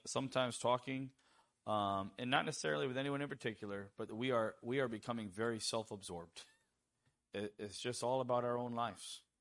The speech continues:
Uh, and anything that messes up our flow of life or our, uh, where we want to go in life, uh, we're gonna get rid of anything that stops us from achieving what we wanna achieve.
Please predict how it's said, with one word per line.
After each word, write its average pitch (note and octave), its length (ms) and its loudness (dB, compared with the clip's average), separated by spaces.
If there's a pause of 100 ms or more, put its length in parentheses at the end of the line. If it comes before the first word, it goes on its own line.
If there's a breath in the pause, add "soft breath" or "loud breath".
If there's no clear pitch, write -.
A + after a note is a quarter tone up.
(640)
Uh, G2 160 0
and G2+ 100 -6
anything D3+ 340 0
that C3+ 120 0
messes B2+ 340 0
up B2 220 2
our A#2+ 200 4
flow C3 300 2
of A#2 120 0
life B2+ 340 2
or G2+ 240 -2
our, C3 500 8 (480 soft breath)
uh, G2+ 460 4
where A#2 300 4
we B2+ 180 2
want B2 320 0
to A#2+ 80 -2
go A#2+ 240 4
in A2+ 80 0
life, C3+ 560 0 (1200)
uh, G2 320 0 (600)
we're B2 100 0
gonna C3+ 140 2
get A#2 100 -2
rid A2 140 -2
of G#2 80 2
anything G2+ 560 2
that F2+ 160 -4
stops - 500 0
us A2 240 2
from G2 160 -6
achieving G2+ 360 -6
what F#2 120 -6
we G#2 140 -4
wanna F#2+ 200 -8
achieve. - 400 -10